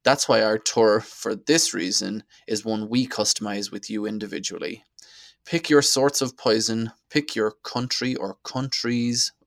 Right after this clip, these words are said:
and with the help of our travel experts, we'll put together your ideal British beer adventure. Whether you want to make it the theme of your entire vacation or simply mix it in with other sightseeing,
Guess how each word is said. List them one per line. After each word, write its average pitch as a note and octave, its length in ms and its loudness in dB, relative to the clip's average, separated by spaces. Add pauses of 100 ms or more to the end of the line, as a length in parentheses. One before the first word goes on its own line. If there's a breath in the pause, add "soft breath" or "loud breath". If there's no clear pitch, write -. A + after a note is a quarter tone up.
(200)
and G#2+ 480 -4 (360 loud breath)
with B2 440 -2
the G#2 100 -2
help A#2+ 340 -2
of G2+ 100 -12
our A#2+ 160 -2
travel A2 340 0
experts, A2 540 -4
we'll G#2+ 200 -2
put - 200 -14
together G#2 320 -4
your F#2+ 260 -4
ideal A2 680 -4
British G2+ 520 -6 (220)
beer F#2+ 440 -4
adventure. A2 600 -4 (540 loud breath)
Whether B2 160 4
you B2+ 140 4
want A#2+ 140 0
to - 60 -6
make A#2 220 0
it A2+ 140 -4
the A2+ 80 -6
theme A#2+ 360 -4
of A2 100 -4
your A2+ 100 -4
entire D3+ 360 -4
vacation C#3 480 -2
or B2+ 80 -6
simply D3 360 -4
mix C#3 360 -2
it C#3 80 -4
in C#3 120 -2
with C3 140 -4
other D#3+ 220 -2
sightseeing, A2 640 -2